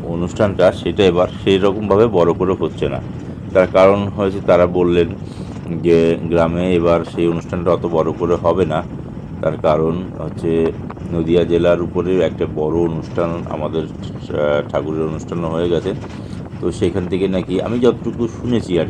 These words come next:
কি, আহ, সেখান থেকে একটা নির্দেশ এসছে যে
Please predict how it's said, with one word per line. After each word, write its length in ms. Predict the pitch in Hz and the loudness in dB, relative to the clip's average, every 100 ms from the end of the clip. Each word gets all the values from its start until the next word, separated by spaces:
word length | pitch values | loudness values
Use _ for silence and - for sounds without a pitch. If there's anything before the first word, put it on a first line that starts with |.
| - | -6
কি, 80 | - | -10
আহ, 1080 | - - - - - - 82 80 78 78 76 - - - | -10 -12 -12 -12 -12 -6 0 2 4 2 -2 -8 -8 -6
সেখান 300 | 80 87 82 | -4 -4 -4
থেকে 220 | 85 87 | -2 0
একটা 400 | 85 87 82 85 | 0 2 2 2
নির্দেশ 380 | 82 80 87 82 | -2 -4 -2 -2
এসছে 340 | 82 - 90 92 - - - - - | -4 -4 -6 -6 -8 -12 -12 -12 -10
যে 80 | 78 | -6